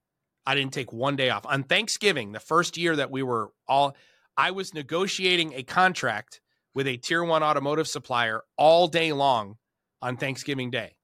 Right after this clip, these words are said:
I was out on the back patio. We were in Florida visiting family. I was on the back patio negotiating a contract for, like, six hours. So I, the whole Thanksgiving was lost that first year. Same thing on Christmas. I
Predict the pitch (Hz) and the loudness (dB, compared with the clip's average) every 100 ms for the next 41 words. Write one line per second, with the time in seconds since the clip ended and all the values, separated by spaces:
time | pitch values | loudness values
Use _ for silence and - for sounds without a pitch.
0 | - 120 127 139 135 117 107 127 151 - | -4 -2 0 0 0 -4 -4 -4 -4 -6
1 | - 156 143 123 113 135 _ _ _ 127 | -2 0 0 -2 -6 -10 _ _ _ -6
2 | 127 117 - 139 160 156 156 160 160 - | -6 -6 -8 -2 -2 -2 -4 -4 -6 -6
3 | 131 113 113 135 _ _ _ _ _ _ | -6 -6 -8 -10 _ _ _ _ _ _
4 | 139 156 160 147 127 131 151 - 180 156 | -2 -2 -4 -4 -2 0 -2 -2 -2 0
5 | 151 135 127 131 _ 120 113 143 151 170 | 2 0 -2 -6 _ -12 -4 -2 0 0
6 | 165 156 139 170 156 - 127 113 - _ | 0 -2 -2 0 0 -2 -4 -6 -8 _
7 | _ _ 139 117 - - 151 - 139 107 | _ _ -4 -2 -2 -4 -4 -2 -2 -4
8 | 85 - - _ _ _ _ _ _ _ | -8 -18 -20 _ _ _ _ _ _ _
9 | _ _ _ _ _ 156 131 123 131 - | _ _ _ _ _ 0 0 0 -6 -8
10 | 117 165 180 190 175 151 160 160 143 135 | -2 4 4 2 -2 -2 -4 -2 -2 -4
11 | 123 139 104 - 117 - 123 123 113 92 | 0 -2 -2 -6 -8 -6 -6 -8 -12 -14
12 | _ _ - 175 185 220 196 170 196 - | _ _ -4 -2 0 0 0 2 -2 -2
13 | 123 151 151 | -4 -2 -2